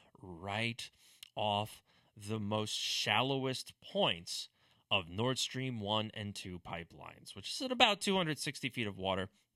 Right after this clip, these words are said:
It is considered deep sea for divers, um, but, you know, I, even I've dove, uh, seventy feet, a hundred feet, um,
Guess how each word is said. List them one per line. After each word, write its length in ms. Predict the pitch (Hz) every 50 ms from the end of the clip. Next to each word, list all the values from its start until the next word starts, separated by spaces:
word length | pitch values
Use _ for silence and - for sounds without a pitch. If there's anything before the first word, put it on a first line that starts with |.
| - - -
It 220 | - 160 165 - 160
is 320 | 165 156 147 131 123 117 - _ _
considered 640 | - 143 139 - - - 311 294 294 277 220 151 120
deep 260 | 123 151 185 190 -
sea 560 | - - - 190 202 202 208 214 214 220 226 - 131 127 - - - 143
for 240 | - - 147 139
divers, 680 | 117 101 147 151 160 175 180 175 196 202 202 202 - - - - - - - - _ _ -
um, 920 | 123 127 123 123 123 123 120 123 120 120 120 123 123 120 127 135 131 110 90 101 - - - -
but, 320 | 160 165 175 233 240 233 247
you 160 | 269 269 269
know, 200 | 208 170 175 202
I, 140 | 202 220 240 233 - - -
even 300 | - 185 220 262 247 -
I've 320 | 131 131 143 147 143 120 -
dove, 480 | - - 87 87 85 78 - - - - 78
uh, 140 | 90 87 87
seventy 640 | - - - 117 104 98 101 98 98 98 95 92 87
feet, 340 | - - 98 92 92 -
a 60 | - 92
hundred 260 | 98 101 95 90 87
feet, 340 | - - 95 92 98 95 - - - - - - - _ _ -
um, 460 | 104 98 95 95 92 90 90 92 85